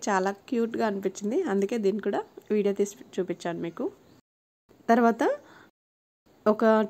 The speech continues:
టూ టేబుల్ స్పూన్ వరకు నెయ్యి వేశాను. నెయ్యి వేడైన తర్వాత ఇక్కడ నేను జీడిపప్పు అలాగే కొబ్బరి వేశానండి. మీ దగ్గర ఏ డ్రై ఫ్రూట్స్ ఉంటే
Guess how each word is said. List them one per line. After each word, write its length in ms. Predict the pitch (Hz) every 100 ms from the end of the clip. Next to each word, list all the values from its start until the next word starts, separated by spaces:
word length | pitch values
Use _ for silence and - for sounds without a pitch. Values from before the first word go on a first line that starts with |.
| 226
టూ 80 | 214 208
టేబుల్ 200 | 202 220
స్పూన్ 200 | - 240 220
వరకు 180 | 226 262
నెయ్యి 200 | 190 220 202
వేశాను. 360 | 196 165 220 392 - - 202
నెయ్యి 200 | 220 262
వేడైన 260 | 196 190 202 165
తర్వాత 300 | 160 156 311 523 - - - - 196
ఇక్కడ 140 | 220 220
నేను 120 | 220 202
జీడిపప్పు 420 | 214 208 220 262 220
అలాగే 220 | 190 226 208
కొబ్బరి 260 | 185 196 196
వేశానండి. 420 | 190 180 170 240 381
మీ 60 | 196 180
దగ్గర 180 | 180 208 -
ఏ 20 | 190 208 190
డ్రై 120 | 185 185
ఫ్రూట్స్ 240 | 240 233 196
ఉంటే 180 | 190